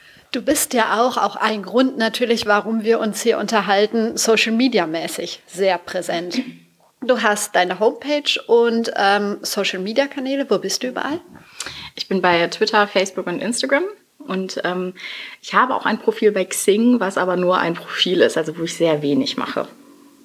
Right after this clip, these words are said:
Speaker 2: Das ist so, ich würde sagen, Twitter, Instagram, ja, Facebook so an dritter Stelle ist so das, ähm,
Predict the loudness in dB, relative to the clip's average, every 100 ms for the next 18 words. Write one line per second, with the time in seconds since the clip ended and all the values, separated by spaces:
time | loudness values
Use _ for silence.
0 | _ -10 -8 -6 -6 -6 -4 -6 -8 _
1 | _ _ _ _ 0 2 2 0 0 -2
2 | 2 2 2 0 -2 -4 -4 -10 _ _
3 | _ _ _ -2 2 2 2 0 0 2
4 | 4 4 2 2 2 4 2 2 -2 -4
5 | -6 -6 -4 -2 -2 -4